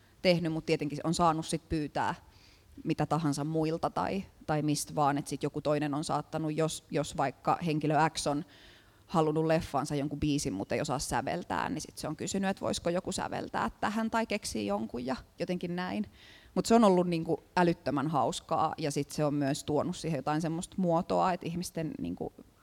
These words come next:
ne on niinku mykkäelokuvia periaatteessa, vaikka niissä on ääniä vähän, mutta, mutta ne, niin niissä on vähän erilaiset muodot ja ihmisten jonkinlaiset niinku taidekäsityksetkin saattaa sieltä vähän pilkahdella. Ja sitten se toinen asia on ollut se, että meillä on ollut pyrkimyksenä tuoda niinku praktiikoita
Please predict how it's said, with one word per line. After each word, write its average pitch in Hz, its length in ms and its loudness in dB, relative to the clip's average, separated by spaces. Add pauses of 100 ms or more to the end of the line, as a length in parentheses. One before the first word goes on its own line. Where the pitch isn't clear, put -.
ne 160 120 0
on 165 100 2
niinku 165 160 0
mykkäelokuvia - 800 0
periaatteessa, - 760 -4
vaikka - 220 -4
niissä 190 160 -4
on - 80 -4
ääniä 202 420 -2
vähän, 202 220 2
mutta, 196 280 0 (440)
mutta - 280 -4
ne, 156 140 -2 (360)
niin 165 380 -2
niissä 165 180 -2
on 165 60 -4
vähän 160 200 0
erilaiset 151 540 -2
muodot 160 500 0
ja 143 80 2
ihmisten 170 520 -4
jonkinlaiset 190 760 -4
niinku 214 220 -4
taidekäsityksetkin - 1120 -4
saattaa 220 460 -4
sieltä 233 320 -4
vähän 233 220 -2 (280)
pilkahdella. 233 720 0 (960)
Ja 180 80 6
sitten 180 380 4
se 165 120 0
toinen 165 360 4
asia 156 260 0
on 151 80 2
ollut 151 180 0
se, 160 160 0
että 147 140 0
meillä 147 180 2
on 156 80 2
ollut 151 300 2
pyrkimyksenä 151 680 4
tuoda 147 260 0
niinku 151 220 0
praktiikoita 202 880 0